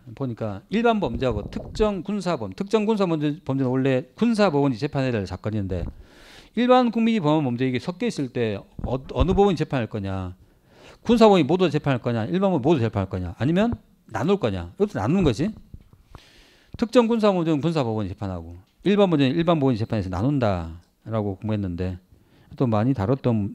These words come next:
판례인데요. 이게 틀리게 설명돼 있죠. 네, 군사법원이 그 밖에 일반 범죄에 대해서도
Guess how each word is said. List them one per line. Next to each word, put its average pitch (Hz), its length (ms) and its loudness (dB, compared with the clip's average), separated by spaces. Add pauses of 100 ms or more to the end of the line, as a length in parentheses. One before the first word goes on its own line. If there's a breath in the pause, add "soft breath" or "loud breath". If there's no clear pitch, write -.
판례인데요. 98 560 -2 (840 loud breath)
이게 139 140 2
틀리게 180 360 4
설명돼 123 360 2
있죠. 110 260 -2 (1700 soft breath)
네, 101 100 -2
군사법원이 131 1300 2
그 131 100 -6
밖에 151 300 0
일반 202 260 2
범죄에 139 260 0
대해서도 127 460 -4